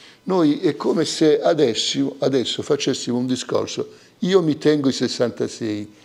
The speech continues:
mantengo la situazione così com'è, e rinviare nel tempo a, a tre anni, a quattro anni il problema.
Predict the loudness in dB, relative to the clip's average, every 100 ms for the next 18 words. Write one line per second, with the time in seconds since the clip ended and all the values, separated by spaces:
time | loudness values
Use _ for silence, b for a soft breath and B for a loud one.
0 | B -6 -2 2 2 0 0 0 2 2
1 | 2 2 2 0 -4 -10 -8 -8 -4 0
2 | 0 -2 -8 -10 -10 -10 -4 0 0 -2
3 | B B B B B -2 0 -2 -4 0
4 | 2 2 2 0 0 -2 0 0 2 -2
5 | -2 2 2 0 B B B -8 -4 -4
6 | -4 -8 -12 -4 0 2 2 0 -2 -2
7 | -2 0 2 2 2 0 0 0 -4 -2
8 | -6 -4 -8 -8 -10